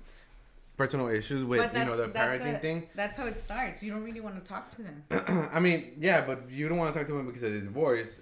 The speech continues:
Speaker 1: Me and, and my first ex, we didn't end up in bad terms, what happened was after the,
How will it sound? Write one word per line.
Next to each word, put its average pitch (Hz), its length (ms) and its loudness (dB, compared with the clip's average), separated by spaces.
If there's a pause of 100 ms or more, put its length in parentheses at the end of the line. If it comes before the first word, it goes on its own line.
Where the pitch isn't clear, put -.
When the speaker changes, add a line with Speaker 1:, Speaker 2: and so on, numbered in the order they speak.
(120)
Speaker 1:
Me 131 380 0
and, 147 320 -2
and 120 160 -2
my 117 100 -2
first 131 220 -6
ex, 120 140 -6
we 120 260 -2
didn't 143 220 0
end 127 160 -2
up 123 120 -6
in 107 120 -6
bad 95 240 -4
terms, 101 540 -8 (280)
what 123 180 2
happened 135 520 -2
was 113 280 -2
after 127 800 2
the, 110 140 -4